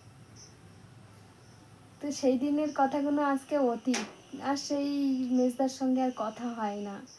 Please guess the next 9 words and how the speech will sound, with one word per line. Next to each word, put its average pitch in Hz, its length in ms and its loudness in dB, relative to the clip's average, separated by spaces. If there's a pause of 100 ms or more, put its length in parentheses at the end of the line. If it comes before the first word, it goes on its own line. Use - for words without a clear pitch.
(580)
পনেরো 269 360 8
বছর 277 280 0
পরে 254 280 4
যখন 269 240 0
মেজদার 233 440 2
সঙ্গে 262 320 0
দেখা 233 260 -4
করতে 262 380 -4
গেলাম, 233 320 -2